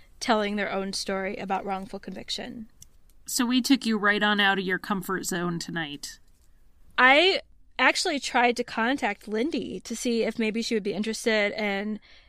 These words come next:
Speaker 1: doing an interview for my show, and I wasn't able to get a hold of her. So if you have a connection to Lindy and you want to ask her if she wants to be on my show,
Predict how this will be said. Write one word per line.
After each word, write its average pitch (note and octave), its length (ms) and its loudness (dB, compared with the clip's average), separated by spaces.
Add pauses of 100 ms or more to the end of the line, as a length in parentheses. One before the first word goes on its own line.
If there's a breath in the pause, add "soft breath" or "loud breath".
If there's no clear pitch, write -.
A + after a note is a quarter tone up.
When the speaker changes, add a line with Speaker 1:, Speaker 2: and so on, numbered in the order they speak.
(260 soft breath)
Speaker 1:
doing A3 340 6
an G#3 100 -2
interview G#3 320 -2
for G#3 120 -8
my G#3+ 200 0
show, A3 260 0
and G#3 100 -2
I G#3 80 -2
wasn't A#3+ 260 0
able A3 240 -2
to - 80 -6
get G#3 140 -4
a - 40 -4
hold G#3 220 -4
of C#4 80 -8
her. - 140 -6
So A3+ 160 4
if A#3 100 2
you C#4+ 80 4
have E4+ 100 6
a G#4 60 0
connection C#4+ 380 2
to C#4+ 100 0
Lindy A#3+ 460 0
and A#3 400 4
you A3+ 160 -6
want A3+ 160 2
to G#3 40 2
ask G#3+ 220 -2
her C4 60 4
if B3+ 60 -6
she B3 100 0
wants A#3 160 -2
to A3 80 -6
be A3+ 100 2
on A3+ 80 0
my G#3+ 80 -4
show, A#3 400 2